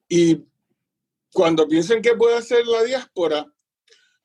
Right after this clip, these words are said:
yo creo que una de las cosas que podemos hacer es educar a la gente que no es puertorriqueña, que no es,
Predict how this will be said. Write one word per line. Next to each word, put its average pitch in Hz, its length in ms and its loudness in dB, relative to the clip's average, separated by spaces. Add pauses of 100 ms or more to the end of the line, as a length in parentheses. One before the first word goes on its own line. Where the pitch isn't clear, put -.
yo 156 140 -4
creo 226 200 0
que 208 80 0
una 185 180 -2
de 226 80 2
las 220 100 -6
cosas 226 380 -4
que 202 160 -2
podemos 175 500 -2
hacer 226 300 0
es 220 120 -2
educar 165 720 -4 (1600)
a 120 800 -6 (280)
la 147 260 0
gente 165 560 0
que 139 240 -2
no 139 480 0
es 220 260 0 (680)
puertorriqueña, 160 1120 0
que 139 140 -8
no 139 300 -4
es, 175 460 -4